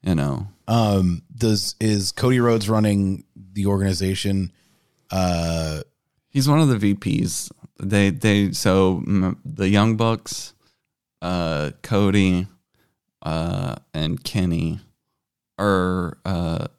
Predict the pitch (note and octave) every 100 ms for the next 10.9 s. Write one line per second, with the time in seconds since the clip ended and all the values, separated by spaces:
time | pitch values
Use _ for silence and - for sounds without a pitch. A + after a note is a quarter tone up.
0 | - F2+ F2 D#2 F2+ D2+ C2+ - G2+ F#2+
1 | F#2+ - F#2+ F2+ - - - G#1+ C2 G2
2 | G2 E2+ F2 - G2 G#2 F#2 E2 C#2 D#2
3 | - - - - A#2 A#2+ A#2+ B2+ A2+ A#2
4 | G#2+ G#2+ G2+ G#2 A#2 G2+ G#2 G2+ F2+ F2+
5 | F2 E2+ - G2+ F#2 F#2 - F2+ F2+ F#2+
6 | F#2 - - C#2+ E2 - - - F2+ E2+
7 | E2+ - E2 E2+ D2+ - F#2+ F2 - -
8 | - - _ G2+ G2 G2+ F#2 G2 - -
9 | F#2+ F2+ - F2 E2 F#2 F2 F2+ E2 D#2
10 | - - G2+ F2+ F#2+ F2+ F#2 F2